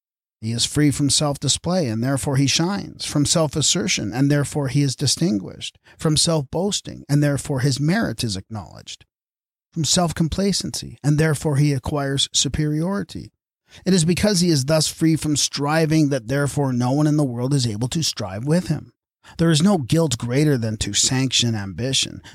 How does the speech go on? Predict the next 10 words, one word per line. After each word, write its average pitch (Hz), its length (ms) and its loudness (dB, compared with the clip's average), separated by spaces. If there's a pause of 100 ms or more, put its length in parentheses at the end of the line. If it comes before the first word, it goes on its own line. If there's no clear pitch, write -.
no 143 160 4
calamity 127 600 2
greater 117 360 -2
than 123 160 0
to 123 120 -4
be 127 140 2
discontented 127 1040 2
with 110 180 -6
one's 107 400 -2
lot, 131 440 -6